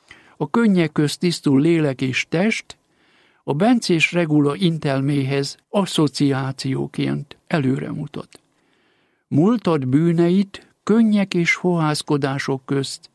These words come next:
minden nap vald meg imádságaidban Istennek.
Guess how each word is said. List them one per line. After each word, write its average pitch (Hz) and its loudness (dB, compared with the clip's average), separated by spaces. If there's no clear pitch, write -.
minden 180 2
nap 139 -2
vald 160 0
meg 139 -4
imádságaidban 156 -2
Istennek. - -8